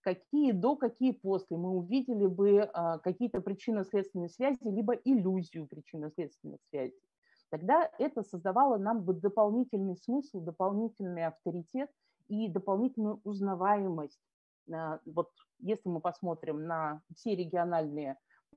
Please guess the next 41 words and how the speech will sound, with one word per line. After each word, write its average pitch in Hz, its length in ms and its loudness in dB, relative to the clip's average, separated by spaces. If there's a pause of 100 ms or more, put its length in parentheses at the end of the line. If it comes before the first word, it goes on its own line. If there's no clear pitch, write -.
на 185 200 0
всех 190 200 -4 (120)
наших - 260 -8
конкурентов, 214 720 -4
да, 208 140 2
в 180 60 -6
рамках, 180 300 -6
там, 151 120 -12
одного 170 280 -4
региона 185 460 -2
или 151 140 -8
одного 175 340 -6
города, 160 400 -6 (380)
а, 156 200 -4
практически 208 520 -8
все, 254 480 -2 (220)
э, 156 400 -4
делают 190 540 2
вот 127 220 -10
по 208 120 -2
шаблону, 202 640 -2 (120)
по, 190 420 0 (240)
э, 165 180 -4
логике 190 580 0
"мы 165 220 -4
вас 170 180 -6
щас 156 220 -8
всех 185 220 -8
проинформируем". 160 800 -4 (480)
Но 196 100 -2
если 226 340 -2
мы 214 420 2 (140)
поменяем 214 600 2
точку 170 340 -8
зрения 233 520 2
и - 100 -12
посмотрим 180 580 -6
на 180 180 -4
это 165 160 -10
с - 60 -20
точки - 300 -16